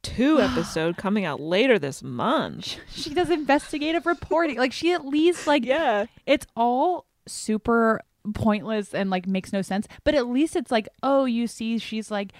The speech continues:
Speaker 2: fighting for herself. Whereas Margaret, I would have rather have seen Margaret, like, they reference that she's having a tough time adjusting, but
Speaker 1: Yeah.
Speaker 2: you don't see it ever. You, like, you just see her apologize to Kevin to be like, "Sorry, I was,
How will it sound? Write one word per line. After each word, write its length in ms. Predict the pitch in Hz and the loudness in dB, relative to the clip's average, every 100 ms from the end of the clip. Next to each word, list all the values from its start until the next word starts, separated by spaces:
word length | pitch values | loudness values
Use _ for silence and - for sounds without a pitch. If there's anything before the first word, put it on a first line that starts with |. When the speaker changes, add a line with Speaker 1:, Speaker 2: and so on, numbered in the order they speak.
| - | -20
Speaker 2:
fighting 520 | _ - 202 208 208 | _ -4 -2 -2 -6
for 240 | 208 202 196 | -6 -8 -8
herself. 1000 | - 202 190 190 - - 190 180 175 - - - - | -8 -8 -8 -10 -12 -10 -2 0 0 -4 -12 -16 -2
Whereas 380 | 262 285 269 214 | 4 4 4 2
Margaret, 580 | 196 202 254 302 262 _ _ 202 | 0 0 0 0 -2 _ _ 2
I 80 | |
would 140 | 285 381 | 6 6
have 120 | 220 | 4
rather 420 | 190 196 240 240 | 0 2 2 2
have 100 | 208 | 0
seen 280 | - 208 190 | 0 0 2
Margaret, 500 | 180 190 202 190 - _ | 0 0 2 0 0 _
like, 200 | 208 196 | 0 2
they 120 | 226 240 | 4 2
reference 540 | 185 190 - 277 262 | 2 0 4 2 2
that 140 | 285 - | -2 -4
she's 200 | 285 269 | -2 0
having 300 | 262 269 285 | 0 2 2
a 40 | |
tough 240 | - 269 - | 2 -2 0
time 260 | 269 262 | 2 4
adjusting, 680 | 262 269 262 - 294 302 294 - - - _ - | 4 2 0 0 2 2 0 -4 -20 -20 _ -12
but 340 | 190 233 214 | 2 4 4
Speaker 1:
Yeah. 220 | 202 170 226 | 2 2 4
Speaker 2:
you 60 | |
don't 280 | 226 285 - | 4 4 2
see 320 | - - 262 226 | -8 0 2 4
it 140 | 196 - | 2 0
ever. 440 | 208 165 160 170 | -2 -2 -4 -4
You, 240 | 180 190 - - | -4 -6 -8 -8
like, 240 | 190 196 - | -2 -2 -2
you 120 | 220 208 | -2 0
just 140 | 247 | 2
see 120 | 262 | 2
her 160 | 240 233 | 2 2
apologize 640 | 208 - 196 208 208 202 190 | 2 2 2 2 2 0 0
to 80 | 190 | -2
Kevin 380 | 190 185 180 | -2 0 2
to 60 | 180 | 0
be 100 | 180 | 0
like, 160 | 180 170 | -2 -2
"Sorry, 320 | 214 226 233 | 0 2 4
I 100 | 208 | 4
was, 280 | 196 180 | 2 0